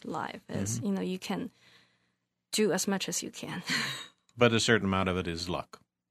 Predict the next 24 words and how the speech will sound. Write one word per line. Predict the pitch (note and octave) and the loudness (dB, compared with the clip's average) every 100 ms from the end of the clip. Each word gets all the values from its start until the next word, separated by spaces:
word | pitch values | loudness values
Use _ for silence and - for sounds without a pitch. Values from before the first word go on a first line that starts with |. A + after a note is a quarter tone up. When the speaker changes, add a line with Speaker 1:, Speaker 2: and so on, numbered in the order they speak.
| _ | _
Speaker 1:
That's | G3 - - E3+ | -4 -2 -4 -4
right. | F3 G3 F3 | -6 -6 -8
That's | E3+ E3+ - E3 | -10 -10 -8 -6
right. | E3+ | 0
Speaker 2:
And | G#2 | 2
one | G2 B2 | 4 4
of | C3+ | 4
the | G#2 | 4
lucky | G2+ G2+ G#2 | 4 4 0
things | G2+ F#2+ F2 | 0 0 0
you | C#3+ | 0
did | A#2+ G2 | 2 0
was | G2+ G2+ | -2 -2
take | G#2+ G2+ G2+ | -2 -2 -2
a | F#2+ F#2+ F#2 - _ | -2 -2 -4 -10 _
continuing | - G#2 G2+ F#2+ G2 | -4 0 0 0 -2
education | G2 - G2 - G2+ | -4 -2 -2 -2 -6
class | - E2 D#2 - - | -2 0 0 -2 -6
in | G2 | -4
Speaker 1:
In | - | 0
Speaker 2:
creative | - - - | 0 2 2
Speaker 1:
writing, | - - - G3 G3 | 0 0 -2 -4 -4
Speaker 2:
writing. | A3 | -4
Speaker 1:
yes. | A#3 C#4+ G3 - - | -2 -2 -4 -6 -8